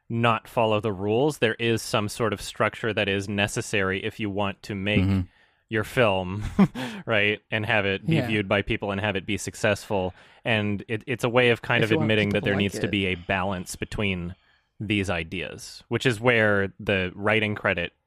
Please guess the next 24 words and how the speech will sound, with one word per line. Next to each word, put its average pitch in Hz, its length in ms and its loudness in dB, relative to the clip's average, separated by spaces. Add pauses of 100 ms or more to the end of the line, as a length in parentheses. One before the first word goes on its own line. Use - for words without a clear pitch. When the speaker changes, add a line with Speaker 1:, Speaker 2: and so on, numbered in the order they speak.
(460)
Speaker 1:
kind 104 180 0
of 82 80 -8
comes 104 280 -2
from 82 280 -6
in 85 140 -8
kind 92 180 -4
of 82 80 -10
this 95 220 -10
meta 110 340 0
way. 90 380 -2 (320)
And 104 100 0
I 98 60 2
love 110 320 2
how 92 400 2
a - 80 -14
person 113 380 0
that 92 140 -6
doesn't 107 220 0
exist 95 420 -4
got 92 220 -2
nominated 95 500 0
for 101 120 -6
an 87 80 -4
Oscar. - 480 -6